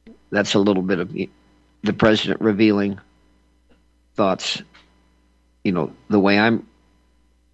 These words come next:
he's close. He's gonna finish the job, and the president just said, "He's close. He's close to finishing off America." So he's k-, keeping the optimism,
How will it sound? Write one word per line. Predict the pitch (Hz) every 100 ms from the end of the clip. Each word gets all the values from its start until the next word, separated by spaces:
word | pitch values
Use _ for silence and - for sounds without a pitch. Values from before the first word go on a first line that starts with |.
| _ _ _ - _ _ _ _ _ _ -
he's | 120
close. | - 139 127 - - _ _ _ _ _ _ - - -
He's | 123
gonna | 147 135
finish | 147 147 143
the | 123
job, | 110 139 135 101
and | 107 113
the |
president | - 120 113 107
just | 110 -
said, | 107
"He's | 120 175
close. | - 180 190 - -
He's | - 113
close | - 170 165 104 - _
to | - 98
finishing | - 123 127 - 127 131
off | - 101 95 - -
America." | 104 98 95 92 - 90 - - - - - _ _ _ _ _ - _ _ _ _
So | - 107
he's | 123 117 104 - - _ _ -
k-, | - -
keeping | 196 196 165
the | 131
optimism, | 120 147 - 113 107 110 98